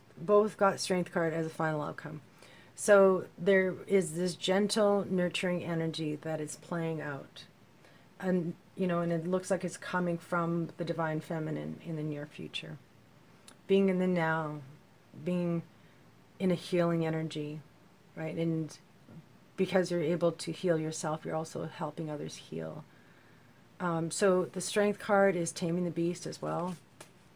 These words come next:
The Judgment card, Grand Awakening card, um, that has to do with that shift in perspective that I was talking about.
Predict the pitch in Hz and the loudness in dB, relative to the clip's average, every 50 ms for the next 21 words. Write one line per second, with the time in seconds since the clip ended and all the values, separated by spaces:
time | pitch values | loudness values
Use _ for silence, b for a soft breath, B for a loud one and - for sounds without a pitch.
0 | - - - - - - - - - 170 160 - 175 175 180 170 175 190 180 180 | -20 -14 -14 -14 -14 -14 -20 -10 -8 -6 0 2 4 4 4 4 2 0 0 -2
1 | - - 190 180 175 175 170 - 160 156 165 165 165 156 165 165 170 170 - 190 | -2 -2 0 2 2 2 0 0 0 0 0 0 0 0 2 0 0 0 -2 -4
2 | 170 170 175 165 160 180 165 160 165 165 - - - - - - _ - - - | -2 -2 -4 -4 -4 -4 -2 -2 -2 -4 -6 -10 -20 -20 -20 -20 _ -20 -20 -20
3 | - - - - - - - - - - - - - - 170 165 156 156 147 147 | -20 -20 -20 -20 -20 -20 -20 -20 -20 -20 -20 -14 -6 -4 -2 0 0 0 -2 -4
4 | 139 135 143 - - - - 156 160 - - 185 175 160 165 175 170 170 - - | -6 -8 -10 -14 -18 -18 -18 -18 -10 4 6 6 6 6 6 4 4 4 2 -2
5 | 170 180 180 180 185 185 180 160 156 - - - - 185 175 - - 180 170 170 | 0 2 2 2 2 4 4 2 2 2 -2 0 2 2 2 2 0 -4 -4 -2
6 | - 165 160 - - 160 165 - - 175 175 160 - 165 165 160 165 - - - | -2 -4 -4 -2 -2 -2 -2 -2 -2 -4 -2 -2 -2 -2 -2 -2 -2 -6 -4 -4
7 | 165 165 165 - 170 175 170 165 165 165 175 - | -4 -4 -2 -4 -6 -4 -2 -2 -2 -2 -2 -4